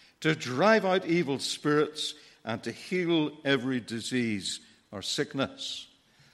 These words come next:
A-, and so right at the beginning of the passage, I was faced with a kind of dilemma. Where is there such power and authority evident in my life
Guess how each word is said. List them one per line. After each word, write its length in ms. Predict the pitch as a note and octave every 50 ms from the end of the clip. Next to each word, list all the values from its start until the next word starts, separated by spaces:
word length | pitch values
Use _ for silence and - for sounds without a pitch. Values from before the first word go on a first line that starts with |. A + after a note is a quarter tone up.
| _ -
A-, 200 | D#3+ E3+ - -
and 120 | F3 E3+
so 140 | - - G3
right 280 | F3 E3 A3 B3+ B3+ A#3+
at 140 | A#3+ F3
the 80 | F#3 F3+
beginning 720 | C3+ D#3+ E3 B2+ G#2 - E3+ F#3 G3 A3 G3+ F3 F3 - -
of 140 | C#3+ D3+ -
the 100 | - C3+
passage, 520 | - - D#3+ F3+ E3+ - - D3 B2 -
I 140 | D3 C#3 C3+
was 140 | B2+ A2 -
faced 360 | - - F3 F#3 F3 F3 -
with 160 | D3 C3+ A#2+
a 220 | C#3 B2+ A#2+ A2 - - - - - - - _ -
kind 300 | - - D3+ D#3+ D3+ C3+
of 120 | C3 - -
dilemma. 720 | B2 A2 A2+ A#2 A#2 A#2+ D#3+ A3 A3+ A3 C#3+ A2 G#2 F#2 F#2+ G#2+ A2+ A#2+
Where 560 | D3 G3 A#3+ C4 B3+ A#3+ G#3+ E3+ E3 F3+ - -
is 200 | E3 D#3 C3+ -
there 120 | D3+ C#3+
such 400 | C3 - - F3 E3+ E3 - - -
power 340 | - - D3 D3+ D3+ D#3 D3+
and 100 | C#3 A#2+
authority 680 | A2+ - - - C#3 C3+ C3+ C3+ B2+ - - B2+ A#2+ - - - - - _ -
evident 500 | E3 G3 F#3 F#3 D#3 D#3+ D#3+ D#3+ D#3+ -
in 300 | - - C#3+ C3+ B2 A#2
my 300 | A#2 A#2+ B2+ D#3 G3+ A#3
life 460 | A#3 A3 A3+ A#3 A3+ - - - -